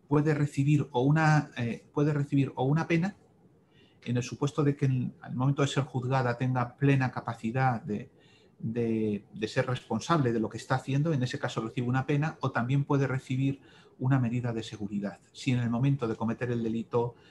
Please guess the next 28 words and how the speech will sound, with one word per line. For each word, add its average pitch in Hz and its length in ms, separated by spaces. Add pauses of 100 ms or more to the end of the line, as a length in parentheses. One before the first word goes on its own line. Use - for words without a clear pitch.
(280)
eh, 110 400
su - 280
voluntad 120 560
la 120 180
tiene 120 280
anulada 113 500
o 113 40
disminuida, 113 680
¿no? 151 140 (440)
Entonces, 147 480
eh, 117 720
en 127 160
prisión 170 480
tenemos 160 480 (180)
personas 147 500
con 117 180
discapacidad 120 680
intelectual 156 720 (400)
que 131 100
en 127 60
unos 147 220
casos 147 340
tienen 147 300
pena, 175 360 (160)
en 113 160
otros 131 280
casos - 440
tienen 127 380